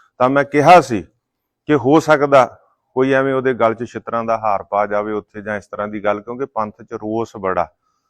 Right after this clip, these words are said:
ਉਹ ਅਕਾਲ ਤਖਤ ਦੇ ਹੁਕਮ ਤੇ ਸੇਵਾ ਭੁਗਤ ਰਿਹਾ,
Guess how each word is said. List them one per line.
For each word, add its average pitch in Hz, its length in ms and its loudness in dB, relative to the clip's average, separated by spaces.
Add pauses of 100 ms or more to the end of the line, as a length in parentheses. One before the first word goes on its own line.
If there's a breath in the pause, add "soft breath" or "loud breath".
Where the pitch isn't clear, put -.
(480)
ਉਹ 120 120 2
ਅਕਾਲ 113 280 4
ਤਖਤ 123 300 -2
ਦੇ 127 100 0
ਹੁਕਮ 95 280 -6
ਤੇ 107 140 -4
ਸੇਵਾ 104 340 -2
ਭੁਗਤ 101 340 -6
ਰਿਹਾ, 104 260 -6